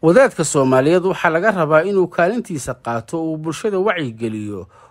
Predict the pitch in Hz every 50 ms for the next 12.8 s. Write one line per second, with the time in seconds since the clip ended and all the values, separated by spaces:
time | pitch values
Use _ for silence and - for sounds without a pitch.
0 | _ _ _ _ 117 117 127 170 202 185 - - 139 120 110 104 98 101 95 90
1 | - - _ _ _ _ _ _ - 185 190 208 214 254 262 202 208 190 175 165
2 | 160 165 196 220 202 151 123 113 98 98 104 98 92 85 - _ _ _ _ _
3 | _ 165 170 170 170 180 175 196 220 220 165 117 95 90 87 80 - _ _ _
4 | _ _ _ 151 151 147 143 151 - - 196 170 - 147 147 139 156 202 202 170
5 | - 123 92 76 50 50 - _ _ _ _ _ _ _ _ _ _ _ _ _
6 | 156 156 175 180 208 240 233 - - 214 - - 202 196 233 214 147 - - 120
7 | 110 - - 156 151 147 - - - 175 190 214 226 202 - 110 73 60 50 -
8 | _ _ _ _ _ _ _ _ 107 113 117 120 120 120 123 131 143 156 175 185
9 | 180 170 - 170 160 165 185 202 185 180 170 165 170 151 - - 233 196 160 -
10 | - 143 110 107 107 107 101 101 101 101 95 95 90 _ _ _ - - _ _
11 | _ _ 180 185 214 240 240 220 202 180 - 185 175 - - 214 208 190 - -
12 | 190 190 202 233 202 - - 170 127 110 95 87 73 - -